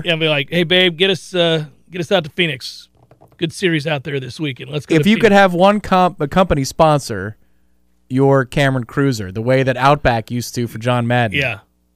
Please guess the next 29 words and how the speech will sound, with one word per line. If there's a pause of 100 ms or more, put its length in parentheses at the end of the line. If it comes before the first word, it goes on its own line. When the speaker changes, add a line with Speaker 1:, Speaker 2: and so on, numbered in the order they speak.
Speaker 2:
what
company
would
it
be? (320)
Speaker 1:
Well, (880)
I
don't
know.
Whoever
would
like
to
sponsor
that
is
certainly
welcome.
We
can
get
a
head
start
on
the
conversation,
Tom.
Speaker 2:
Tallulah?